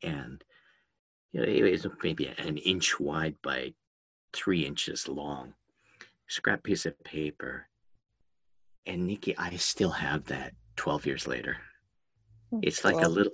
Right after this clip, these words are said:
Speaker 1: it's like my little piece of treasure that somebody would bring that. And imagine that. Pencil scribbles, a list of fears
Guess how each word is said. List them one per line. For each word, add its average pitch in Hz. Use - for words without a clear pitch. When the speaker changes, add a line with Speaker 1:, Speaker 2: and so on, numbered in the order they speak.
Speaker 1:
it's -
like 110
my 90
little 87
piece -
of -
treasure 87
that 69
somebody 95
would 71
bring 78
that. 67
And 64
imagine 104
that. 82
Pencil 139
scribbles, 85
a -
list -
of 85
fears 65